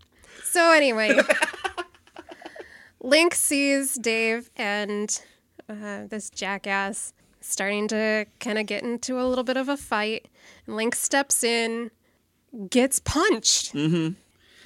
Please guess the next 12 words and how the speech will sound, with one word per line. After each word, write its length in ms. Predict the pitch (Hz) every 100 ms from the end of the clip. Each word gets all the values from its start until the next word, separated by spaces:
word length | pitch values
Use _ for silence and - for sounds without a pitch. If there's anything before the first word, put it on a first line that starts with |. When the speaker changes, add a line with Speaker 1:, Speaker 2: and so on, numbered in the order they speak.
| -
Speaker 1:
And 160 | 320 359
he 100 | 330
just 240 | 370 -
kinda 300 | 370 392 370
took 300 | - 370 349
it. 220 | 220 - - -
Speaker 2:
Yeah, 140 | 139 110
every, 240 | 131 156 156
yeah, 200 | 139 117
some 220 | 104 147 143
of 80 | 135
the 320 | 131 131